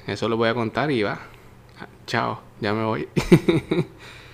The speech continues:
Quiero hablarles un poquito, quiero hablarles un poco sobre los mejores amigos, porque creo y tengo entendido que muchas personas,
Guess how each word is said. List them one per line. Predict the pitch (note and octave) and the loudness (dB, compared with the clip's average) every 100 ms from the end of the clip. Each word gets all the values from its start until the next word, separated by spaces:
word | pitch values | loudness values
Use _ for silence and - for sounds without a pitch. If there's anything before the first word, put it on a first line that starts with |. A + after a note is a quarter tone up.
| - - - - - - - | -18 -18 -20 -20 -20 -20 -6
Quiero | - C3+ D#3 E3 - - | 6 10 12 10 8 2
hablarles | D3 C3+ C3+ C#3 D3+ | 4 8 8 8 6
un | D#3 E3 | 6 4
poquito, | D#3+ D3 C#3 F3 D#3 A2+ G#2+ A2 A#2 - - - - - - - - | 6 4 4 6 6 6 2 0 -4 -12 -20 -20 -20 -20 -20 -16 -4
quiero | G#2+ B2 | 0 2
hablarles | C3 B2+ B2 B2+ | 2 2 2 2
un | B2 B2+ | 2 0
poco | - B2 B2 C3+ | 2 2 4 0
sobre | B2+ - G#2+ G#2 G#2 G2+ G2 F#2+ F#2+ F#2 F#2 F#2 - - - - - - - | 0 0 2 4 4 2 2 2 0 0 -2 -2 -6 -12 -20 -20 -20 -8 2
los | G#2 | 2
mejores | A2+ G2 G#2 A2+ | 2 0 2 2
amigos, | G#2+ A2+ A#2 F#2+ - - - - - - - - - - - - - | 2 2 2 -2 -8 -20 -20 -20 -20 -20 -20 -20 -20 -20 -20 -20 -8
porque | A#2 G#2+ G#2+ - G#2 G2+ G#2 - - - - | -2 -2 -2 0 2 2 0 -4 -18 -20 -14
creo | - G#2 B2+ A2+ | -4 0 2 2
y | F#2+ | 0
tengo | G2+ G2 | 0 0
entendido | G#2 A2+ G#2+ G#2 A#2 A2+ G2+ F#2+ - - | 0 0 0 -2 -2 0 0 -2 -6 -14
que | - F#2+ | -8 -4
muchas | F#2+ G2+ A2 | -2 -2 -4
personas, | - A#2 - A#2+ A2+ A2 A2+ | -4 -4 -2 -2 0 -2 -6